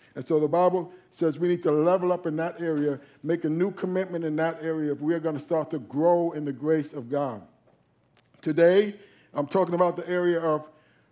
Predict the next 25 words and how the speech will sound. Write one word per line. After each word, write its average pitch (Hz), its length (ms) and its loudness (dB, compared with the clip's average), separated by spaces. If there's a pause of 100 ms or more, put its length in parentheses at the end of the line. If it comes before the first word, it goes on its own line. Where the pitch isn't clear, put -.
(120)
maturity. 165 1040 0 (420)
How 175 280 -2
are 175 40 2
we 175 120 4
gonna 170 260 -4
grow 175 400 4
up? - 420 0 (380)
A-, 147 60 -8 (120)
a-, 156 200 -6
or, 156 220 -10
or 160 300 -2
another 170 320 2
word 175 220 4
for 175 80 -4
that 175 200 2
is 156 80 -2
discipleship. 160 840 -2
Why? 180 360 4
Because 156 380 2
we 175 140 -2
were 170 160 2
created, 202 960 6 (320)
listen 233 320 0
to 190 120 2
me, 170 200 -2